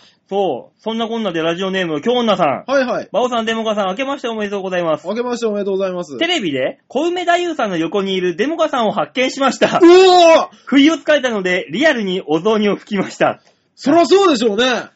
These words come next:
Speaker 1: <laughs>
Speaker 2: 言っときますけど、あれ、頭脳プレイですからね。
Speaker 1: 知らねえよ。
Speaker 2: 小梅太夫抜かれるだろ、横からってい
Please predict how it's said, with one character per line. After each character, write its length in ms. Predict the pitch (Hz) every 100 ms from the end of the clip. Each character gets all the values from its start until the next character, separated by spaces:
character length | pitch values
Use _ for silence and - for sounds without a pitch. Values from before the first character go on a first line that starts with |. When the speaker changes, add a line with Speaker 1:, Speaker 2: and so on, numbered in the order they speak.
| - - - 320 605 -
Speaker 1:
<laughs> 800 | - 640 - 320 294 - - 226
Speaker 2:
言 80 | 220
っ 40 |
と 80 | 330
き 80 | 330
ま 100 | 359
す 80 | 269
け 60 |
ど、 120 | 233 202
あ 80 |
れ、 120 | 214 185
頭 180 | 165 269 349
脳 40 |
プ 80 | 285
レ 100 | 392
イ 20 | 269
で 80 | 196
す 60 |
か 80 | 190
ら 120 | 143
ね。 220 | 139 143 - _ - _
Speaker 1:
知 140 | 214
ら 180 | 254 349
ね 80 | 349
え 160 | 196 135
よ。 20 |
Speaker 2:
小 300 | 117 277 320
梅 180 | 320 330
太 120 | 320
夫 40 | 320 294 233
抜 180 | 202 220
か 140 | 269
れ 140 | 311 330
る 80 | 320
だ 120 | 269
ろ、 140 | 220
横 260 | 202 196 220
か 120 | 226
ら 120 | 214
っ 100 | 220
て 80 | 202
い 120 | 196